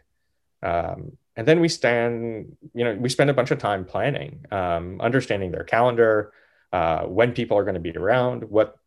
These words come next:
dates we need to hit for different sprints, um, if we're gonna deploy the technology at, like, a, a kickoff or a training, um, like, when is, when are those events so that we can solve back from those,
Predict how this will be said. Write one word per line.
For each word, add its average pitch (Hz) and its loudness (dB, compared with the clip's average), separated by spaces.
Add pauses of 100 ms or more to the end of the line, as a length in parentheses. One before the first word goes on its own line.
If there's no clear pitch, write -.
(100)
dates 110 -2
we 117 -4
need 98 -6
to 98 -4
hit - -4
for 92 -10
different - -8
sprints, - -2 (100)
um, 87 -8
if 85 -12
we're 101 -4
gonna 95 -4
deploy 101 0 (380)
the 107 -4
technology 98 -2
at, - -4 (400)
like, 92 -4
a, - -10 (120)
a 98 -10
kickoff 123 4
or 80 -4
a - -10
training, 127 -2 (400)
um, 85 -8 (260)
like, 87 -8
when 110 2
is, 101 -4
when 113 2
are 113 4
those 92 0
events 98 -4
so - -10
that - -4
we 101 -6
can 92 -10
solve 90 0
back 82 -4
from 90 0
those, 82 -4